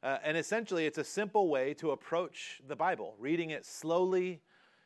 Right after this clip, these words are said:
and prayerfully, listening with our hearts more than our heads. There's a lot of wisdom that you can gain from the Bible. There's a lot of great information that you can have from the Bible. I'm not a, I'm not at all opposed to,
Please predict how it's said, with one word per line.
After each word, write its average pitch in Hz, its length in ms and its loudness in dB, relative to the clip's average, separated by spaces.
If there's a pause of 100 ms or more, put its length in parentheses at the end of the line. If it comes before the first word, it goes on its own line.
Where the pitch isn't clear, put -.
(100)
and 123 200 -12
prayerfully, 165 800 -4 (420)
listening 151 540 -4
with 131 160 -6
our 117 100 0
hearts - 560 -4
more 135 260 -6
than 123 140 -10
our 113 140 -10
heads. 131 640 -12 (480)
There's 156 100 -8
a 190 60 2
lot 147 260 2
of 139 100 -2
wisdom 147 460 -4
that 156 120 -8
you 151 120 -12
can 151 140 -12
gain 151 200 -10
from 156 140 -14
the 151 60 -10
Bible. 147 540 -6
There's 127 140 -12
a 151 40 -6
lot 156 140 0
of 113 120 -8
great 139 240 -6
information 131 840 -12
that 139 80 -14
you 131 80 -14
can 139 120 -16
have 135 200 -10
from 151 120 -14
the 135 80 -12
Bible. 139 260 -6
I'm 127 120 -10
not 151 140 -4
a, 107 60 -6 (240)
I'm 117 120 -12
not 147 220 -4
at 117 160 -4
all 127 240 -2
opposed 143 680 -6 (800)
to, 117 520 -2